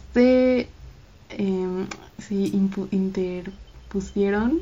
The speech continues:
las vacaciones de Semana Santa. Entonces, creo que también por eso, bueno, creo que los que van a la escuela todavía están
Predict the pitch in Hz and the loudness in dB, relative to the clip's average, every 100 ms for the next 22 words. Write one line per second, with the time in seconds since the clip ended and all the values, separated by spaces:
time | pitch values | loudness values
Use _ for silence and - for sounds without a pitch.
0 | - - - - - - - - - - | -4 -18 -18 -18 -20 -20 -20 -20 -20 -20
1 | - 196 196 196 190 196 196 196 196 170 | -4 0 2 2 0 -4 -4 -4 -4 -10
2 | - 175 190 226 240 247 254 254 247 254 | -10 -4 0 6 6 6 4 2 2 2
3 | 240 220 208 - 208 233 247 247 - 208 | 2 2 -4 -6 -2 2 2 2 -2 -2
4 | 190 185 175 175 - - - 220 196 196 | -2 -2 -6 -8 -12 -20 -14 -6 -6 -4
5 | 190 185 180 - 202 196 196 190 190 - | -6 -6 -8 -4 -2 0 0 -2 -2 -4
6 | 208 302 339 330 - - - - - 214 | 2 6 8 8 4 -14 -20 -20 -6 -2
7 | 202 196 196 - - - 233 233 226 214 | 0 0 0 -4 -14 -6 -2 0 0 0
8 | 226 226 220 208 220 240 214 208 - 220 | 0 0 -2 -2 2 2 0 -4 -6 -2
9 | 302 392 392 226 196 220 240 202 196 196 | 2 2 4 4 4 2 0 0 0 0
10 | 202 202 196 208 202 208 | 0 0 0 -2 -2 -2